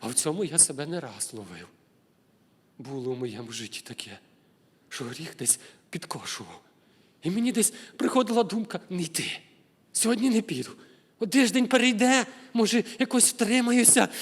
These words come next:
Відвага прийде, і я не піду того тижня, а на другий тиждень прийшов. Но зразу думка приходила: "А куди мені інакше йти? А куди мені інакше йти,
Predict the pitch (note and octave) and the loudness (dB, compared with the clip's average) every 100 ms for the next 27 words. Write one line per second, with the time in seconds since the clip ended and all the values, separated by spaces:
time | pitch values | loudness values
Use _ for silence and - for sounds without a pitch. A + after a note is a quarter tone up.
0 | - - _ - - G3 A3 B3+ A3 B3+ | -12 -14 _ -10 -2 2 4 6 6 4
1 | B3+ A#3 A3+ G3+ - B3+ A#3 C4+ D4 B3 | 2 2 2 0 2 2 2 2 2 2
2 | A3 D3+ B2 - - _ _ _ _ _ | 2 2 -2 -12 -20 _ _ _ _ _
3 | _ - B2+ C3 - B2+ A2 A2 A3 G3 | _ -12 -8 -6 -6 -8 -8 -8 -6 -4
4 | G#3+ C3+ C3+ B2 B2 A#2 G#2+ G#2 - F#2+ | -4 -6 -6 -8 -8 -12 -12 -10 -10 -12
5 | - _ _ _ _ _ _ A2 - D3+ | -18 _ _ _ _ _ _ -4 -4 -4
6 | D#3+ E3 D#3 D#3 D#3 D#3 C3 A#2+ - C3 | -6 -8 -6 -8 -8 -10 -12 -14 -10 -10
7 | A#2 G#2 G#2 _ _ _ _ _ _ - | -10 -14 -16 _ _ _ _ _ _ -20
8 | - D#3+ D#3+ C3+ A#2+ A#2 G#2+ G2+ - - | -16 -10 -8 -8 -10 -12 -14 -14 -16 -16
9 | - - - _ _ _ _ _ _ _ | -20 -20 -20 _ _ _ _ _ _ _
10 | _ - B2+ B2 E3+ G3 E3 C#3 A#2 A#2 | _ -16 -16 -14 -12 -10 -10 -10 -12 -16
11 | - - G#2 - F#2 | -16 -18 -18 -20 -20